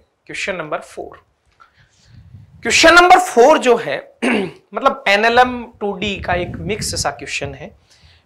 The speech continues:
पहले हम इसके कॉन्सेप्ट की बात करते हैं, फिर आगे बात करेंगे। देखिए, यूनिफॉर्मली एक्सेलरेटेड मोशन में यदि रिटार्डेड हो, तो हम कुछ वेलोसिटी की इक्वेशन ऐसे,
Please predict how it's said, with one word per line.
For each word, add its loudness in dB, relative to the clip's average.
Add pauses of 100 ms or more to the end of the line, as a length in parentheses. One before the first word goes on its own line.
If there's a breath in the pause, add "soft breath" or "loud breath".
(140)
पहले 2
हम 0
इसके -6
कॉन्सेप्ट -6
की -12
बात -6
करते -14
हैं, -20
फिर -2
आगे 0
बात -18 (120)
करेंगे। -20 (520 soft breath)
देखिए, 6
यूनिफॉर्मली 2
एक्सेलरेटेड -4
मोशन -10
में -20 (420)
यदि -4
रिटार्डेड 4
हो, -12 (960)
तो -6
हम 0
कुछ -10 (180)
वेलोसिटी -2
की -10
इक्वेशन -8
ऐसे, -10